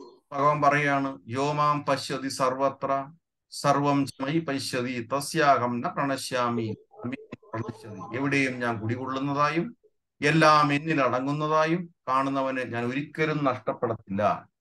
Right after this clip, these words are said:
എനിക്ക് അവനും നഷ്ടപ്പെട്ടു പോവുകയില്ല. ചുരുക്കി പറഞ്ഞാൽ നമ്മൾ എന്ത് കണ്ടു കഴിഞ്ഞാലും, എന്ത്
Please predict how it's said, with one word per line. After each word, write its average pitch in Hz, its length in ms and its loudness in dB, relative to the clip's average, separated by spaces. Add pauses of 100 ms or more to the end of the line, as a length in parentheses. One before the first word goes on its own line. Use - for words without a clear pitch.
(160)
എനിക്ക് 117 240 0
അവനും 131 320 4
നഷ്ടപ്പെട്ടു 120 560 -4
പോവുകയില്ല. 110 580 0
ചുരുക്കി 170 360 -2
പറഞ്ഞാൽ 143 400 0 (400)
നമ്മൾ 139 240 2
എന്ത് 160 420 2
കണ്ടു 151 240 0
കഴിഞ്ഞാലും, 143 600 -2
എന്ത് 165 440 0